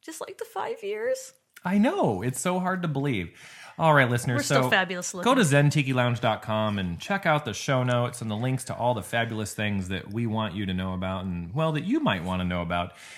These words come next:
Speaker 2: You can go on Facebook and like the Zen Tiki Lounge page. You can go to iTunes and you could subscribe to the podcast. Even better, you can leave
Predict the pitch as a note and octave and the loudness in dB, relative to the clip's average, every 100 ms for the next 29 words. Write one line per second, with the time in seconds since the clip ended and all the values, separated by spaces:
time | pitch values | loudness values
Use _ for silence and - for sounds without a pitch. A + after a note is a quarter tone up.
0 | - C3+ D#3+ D#3 C3 B2+ D3 B2+ A2 C3 | -6 0 2 2 2 4 4 2 0 -2
1 | C3 - C3 A#2+ G2+ F2+ F#2 F#2+ G#2+ C3+ | -2 -2 -2 -2 -2 -2 -2 -2 -2 -2
2 | - - G2+ A2+ A#2 A#2+ A#2+ A#2 A2 A2 | -8 -8 -4 -2 0 -2 -4 -2 -2 -4
3 | - A#2+ A2+ A#2+ - - G3 A#3+ A3 G#3 | -2 0 0 -4 -12 -4 -2 2 2 4
4 | F#3 - C#3+ E3 E3 E3+ E3+ E3 C3+ C#3+ | 2 2 0 2 2 2 2 2 2 2
5 | D#3+ C#3+ A#2 A#2+ - - D#3 D#3+ D3+ C3 | 2 -2 -4 -6 -6 -2 2 2 2 -4
6 | A#2+ D3 D3 D3+ D3+ D3+ - - - - | -4 -2 -2 0 2 2 -2 -12 -20 -8
7 | F#3 G3+ A3 D3 C#3 D3 D#3+ D#3+ - _ | -2 2 4 6 6 6 2 -4 -14 _
8 | - D3 F#3+ - C3 A2 A2 C#3 F#2+ D#2+ | 0 2 2 2 2 2 0 0 0 -4
9 | F2 - | -8 -14